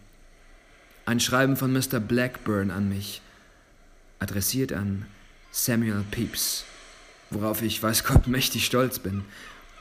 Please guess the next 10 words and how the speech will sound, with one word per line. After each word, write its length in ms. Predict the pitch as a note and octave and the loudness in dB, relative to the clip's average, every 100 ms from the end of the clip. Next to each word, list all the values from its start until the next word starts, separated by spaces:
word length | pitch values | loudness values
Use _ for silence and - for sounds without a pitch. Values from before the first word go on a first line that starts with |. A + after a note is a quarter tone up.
| - - - - - | -20 -20 -20 -20 -10
Mit 120 | F2 | -4
dem 140 | G2 G2 | -2 -2
Kapitän 680 | A#2 A2 B2+ B2 C3 B2+ - | -2 0 2 2 2 -2 -4
Austern 440 | A2+ A#2+ - A2 F#2 | -2 0 0 0 -2
gegessen. 500 | F2+ F#2 - F#2+ - - - - - - - - - - - | -4 -4 -4 -6 -10 -16 -20 -20 -20 -18 -18 -18 -18 -10 -2
Anschließend 600 | C3 C#3 D#3 D3+ D3+ C3 | 0 0 0 0 0 0
in 80 | B2 | 0
der 80 | |
Predigt 460 | A2 - A#2+ A#2 - | -2 0 2 2 -2
eingeschlafen. 720 | G#2+ G#2+ G2+ G2+ G2+ G2+ G2+ | -2 -2 -2 -2 -4 -4 -10